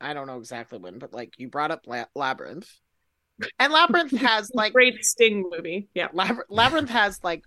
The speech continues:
Speaker 1: puppets and singing and stuff. Labyrinth is a very good movie, and I'm not gonna shit on it, but, like, Labyrinth has some silly parts that remind you, like,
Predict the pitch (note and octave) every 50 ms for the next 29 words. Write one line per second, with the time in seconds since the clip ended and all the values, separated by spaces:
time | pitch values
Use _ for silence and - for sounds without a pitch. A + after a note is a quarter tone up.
0 | _ _ - - F#3+ F3 F3+ E3+ - - E3 D#3 - - F#3 E3 D3+ A#2+ E2+ F2
1 | - - - B2 B2+ - _ D#4 F#4+ - C5+ B4 - B3 A#3 F#3 F#3 E3 C#3+ C3
2 | E3 F3+ A3 A3+ G3+ E3+ - F3 E3+ D#3+ C#3+ C3 C#3 F3 A#3 A#3+ A2+ F#2 G#2+ C3+
3 | D#3+ E3+ F3+ F3+ F3 - - D#3 B2+ - - - E3 F3 - - - - - -
4 | - - - - F#3 - - F#3 F3+ E3+ E3+ - - G3 G3+ G#3 A3+ A3 B3 A#3+
5 | A#3 - G#3+ G3+ F#3 F#3 F#3 - F#3+ F3 F3 - - - G3+ F#3+ F3+ F3 E3 -
6 | - E3+ D3 C#3 - - - - D#3+ - - E3 D#3+ D#3 D#3 D#3 D#3+ D#3 D3+ C#3+
7 | C#3 C#3 C3+ C#3 B2+ -